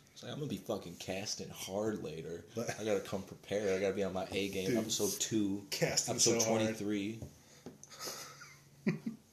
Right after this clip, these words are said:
Speaker 2: The goat episode. You
Speaker 1: Yeah.
Speaker 2: gotta bring that Hummer. You gotta bring the Hummer facts
Speaker 1: I
Speaker 2: for the
Speaker 1: figured
Speaker 2: goat episode.
Speaker 1: Yeah, I mean, it's the best car that's probably ever
Speaker 2: Ever?
Speaker 1: been made.
Speaker 2: Yeah, let's go ever.
Speaker 1: Next to the Ford Focus, but
Speaker 2: Ford Fiesta, dude.
Speaker 1: see, I was, I had a Ford. That was my first car. Was a two thousand one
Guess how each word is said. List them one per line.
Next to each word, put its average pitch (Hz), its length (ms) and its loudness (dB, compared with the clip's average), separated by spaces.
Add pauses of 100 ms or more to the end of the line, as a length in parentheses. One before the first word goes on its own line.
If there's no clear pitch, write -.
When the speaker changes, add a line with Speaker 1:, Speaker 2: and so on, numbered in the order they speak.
(400)
Speaker 2:
The 123 80 4
goat 127 260 6
episode. - 580 4
You 113 60 2
Speaker 1:
Yeah. 120 80 6
Speaker 2:
gotta 120 120 6
bring 120 240 4
that 110 160 4
Hummer. 123 380 4 (160)
You 156 100 10
gotta 196 120 12
bring 175 160 10
the 135 60 8
Hummer 131 200 6
facts 104 280 2
Speaker 1:
I - 20 -6
Speaker 2:
for 117 80 4
the 110 80 4
Speaker 1:
figured 107 220 2
Speaker 2:
goat 101 40 2
episode. - 400 2
Speaker 1:
Yeah, 98 300 2
I - 20 -8
mean, 85 160 -6
it's 87 140 -6
the 90 100 -10
best 95 320 0
car 87 460 -2 (260)
that's - 120 -16
probably 87 280 -4
ever 87 200 -2
Speaker 2:
Ever? 107 280 2
Speaker 1:
been 147 180 4
made. - 100 -8
Speaker 2:
Yeah, 101 180 0
let's 110 140 -6
go 113 140 0
ever. 76 360 -10
Speaker 1:
Next 95 280 -4
to 92 80 -4
the 80 40 -6
Ford 80 300 -8
Focus, 87 600 -10
but 80 100 -12 (460)
Speaker 2:
Ford 120 280 4
Fiesta, - 380 -8
dude. - 200 -16 (380)
Speaker 1:
see, 98 200 -2
I 92 140 0
was, 107 200 -2
I 92 160 0
had 101 100 2
a - 20 -2
Ford. 85 280 -6 (100)
That 107 80 6
was 120 120 6
my 95 200 0
first - 340 -2
car. 85 180 -4
Was 85 240 -6
a 82 260 -6
two - 180 -10
thousand 87 420 -6
one 85 380 -6